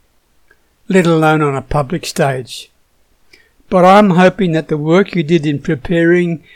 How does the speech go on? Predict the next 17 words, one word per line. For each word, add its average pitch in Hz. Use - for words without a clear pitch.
for 165
your 151
Knock 151
'em 156
Dead 151
signature 156
talk 147
in 143
Part 147
One 165
will 190
give 196
you 220
a 156
bit 147
of -
confidence 190